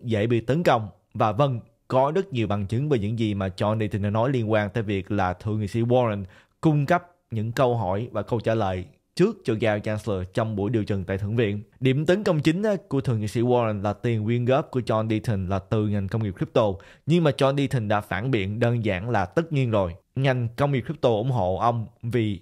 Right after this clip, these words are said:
thượng nghị sĩ Warren muốn cấm crypto mà. <laughs> Không lẽ là họ ủng hộ bà? Nói vậy rồi cũng như không nói các bạn. Bà là người mà muốn tấn công và đàn áp họ.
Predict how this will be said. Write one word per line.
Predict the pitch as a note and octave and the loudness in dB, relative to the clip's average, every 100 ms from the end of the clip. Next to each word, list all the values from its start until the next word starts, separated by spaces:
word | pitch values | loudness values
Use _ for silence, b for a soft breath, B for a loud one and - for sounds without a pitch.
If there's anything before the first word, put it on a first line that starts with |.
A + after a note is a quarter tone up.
| - | -2
thượng | A#2+ A#2 | 0 0
nghị | A#2+ | 0
sĩ | A#2+ | 0
Warren | B2 B2+ A#2 G2+ G2+ | 2 2 2 -2 -2
muốn | B2+ C#3+ | -4 0
cấm | C#3+ D#3+ | -2 0
crypto | F#3 - A2 G2+ | -4 0 0 2
mà. | C3 - | 0 0
<laughs> | A#2 | -8
Không | - C#3 | -4 -2
lẽ | A2+ A#2 | 0 2
là | A2+ | 0
họ | F#2 F#2+ G2+ B B | 0 -2 -4 B B
ủng | C#3+ C#3 | 0 2
hộ | A2+ | 4
bà? | A#2 G2 G2 b b | 2 0 -4 b b
Nói | B2 C#3+ E3+ A2+ | 0 2 2 0
vậy | G#2+ | 0
rồi | A2+ | 0
cũng | A#2+ C3+ | 0 -2
như | A#2+ | -2
không | C3 | 0
nói | A#2+ D3 | 0 0
các | D#3 | 2
bạn. | G2 G#2 G#2+ _ - | 0 -2 -10 _ 0
Bà | A#2 A#2 | 2 4
là | |
người | A#2 A#2 A2 G2+ | 0 0 0 -2
mà | G#2 | -4
muốn | A#2 C#3 | -4 -4
tấn | - E3 F#3 | -2 -2 2
công | B2+ A#2 G#2+ | 0 0 -2
và | G#2 | -2
đàn | A2 G2+ | 0 -2
áp | A#2+ B2+ | -2 -2
họ. | F#2+ G2 | -2 -4